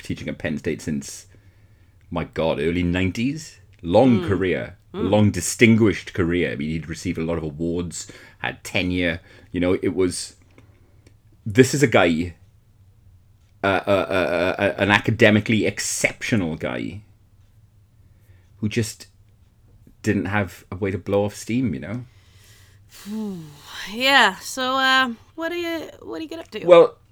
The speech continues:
Speaker 1: unf-, uh, I hate to say it, but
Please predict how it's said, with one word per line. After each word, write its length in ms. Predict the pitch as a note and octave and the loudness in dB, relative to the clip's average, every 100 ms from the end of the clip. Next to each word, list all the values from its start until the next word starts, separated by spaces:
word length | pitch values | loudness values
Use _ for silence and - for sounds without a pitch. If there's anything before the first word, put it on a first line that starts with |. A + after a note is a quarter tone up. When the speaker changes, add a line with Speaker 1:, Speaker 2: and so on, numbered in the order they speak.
| _ - _ - _ _ _ | _ -20 _ -20 _ _ _
Speaker 1:
unf-, 400 | D#3+ D#3+ D#3 B2+ - | 6 8 6 0 2
uh, 120 | C3+ C3+ A#2+ - | 2 2 -2 4
I 120 | C3 | 6
hate 260 | C3 E3 D#3+ | 6 6 2
to 120 | - | -6
say 280 | A#2+ C3 A2+ | 0 4 6
it, 280 | F2 - F#2 | 4 0 -2
but 380 | A2 - - | 0 0 -6